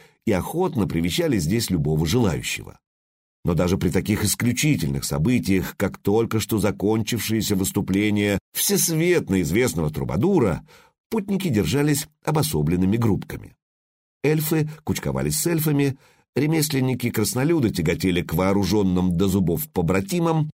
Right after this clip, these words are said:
нанятым в качестве охраны купеческого каравана, и терпели рядом с собой разве что горняков, гномов да фермеров-низушков.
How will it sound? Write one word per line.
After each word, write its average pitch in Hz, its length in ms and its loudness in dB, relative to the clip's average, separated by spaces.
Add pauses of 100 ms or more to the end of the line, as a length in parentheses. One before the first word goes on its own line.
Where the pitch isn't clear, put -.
(120)
нанятым 131 460 2
в - 80 -6
качестве 110 500 -2
охраны 104 400 0
купеческого 92 640 -2
каравана, 87 680 0 (480)
и 220 140 0
терпели 156 460 0
рядом 85 300 2
с 76 60 -2
собой 156 360 0
разве 127 280 2
что 127 220 0
горняков, 104 640 2
гномов 104 580 2 (220)
да 95 160 2
фермеров-низушков. 95 1600 0